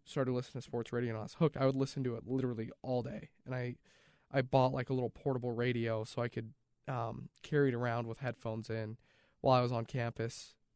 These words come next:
at college, um, at first at Utah Valley and then at B Y U.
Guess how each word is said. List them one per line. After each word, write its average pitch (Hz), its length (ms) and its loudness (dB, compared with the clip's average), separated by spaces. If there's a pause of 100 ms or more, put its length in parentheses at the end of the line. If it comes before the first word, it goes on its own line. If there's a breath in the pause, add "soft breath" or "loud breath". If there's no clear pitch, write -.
(440)
at - 200 -6
college, 131 680 4 (200)
um, 113 500 -4
at 127 160 -4 (260)
first - 360 0
at - 80 -4
Utah 123 340 -2
Valley 117 320 0
and 120 80 -2
then 113 80 -2
at 113 160 -6
B 123 140 0
Y 117 160 0
U. 117 400 0